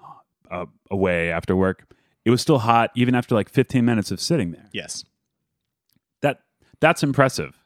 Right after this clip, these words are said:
Speaker 1: So we both got kimchi fries. You wanna tell me about your kimchi fries?
Speaker 2: I wanna tell you about these kimchi fries, and I wanna tell you about every single order of kimchi fries I've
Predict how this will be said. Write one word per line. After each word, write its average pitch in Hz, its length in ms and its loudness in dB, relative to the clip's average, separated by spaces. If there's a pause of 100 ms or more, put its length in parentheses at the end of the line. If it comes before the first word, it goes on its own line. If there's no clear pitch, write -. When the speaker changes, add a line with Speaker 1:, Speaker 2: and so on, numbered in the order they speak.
Speaker 1:
So 117 400 0
we 147 100 4
both 156 220 2
got 120 180 0
kimchi 104 340 -2
fries. 76 540 -12 (600)
You - 60 -20 (220)
wanna 131 80 2
tell 135 120 -2
me 127 60 2
about 120 180 -2
your 120 60 -8
kimchi 127 300 -2
fries? 120 500 -2 (760)
Speaker 2:
I 147 160 2
wanna 160 260 -2
tell 135 180 0
you 127 140 2
about 113 300 0
these 110 220 -4
kimchi 107 400 -6
fries, 101 400 0
and 95 80 -4
I 95 100 -2
wanna 104 200 0
tell 101 200 0
you 95 140 0
about 92 340 -4
every 95 280 -4
single 95 340 -4
order 90 260 -2
of 92 120 -8
kimchi 95 420 -6
fries 90 540 -4
I've 92 200 -2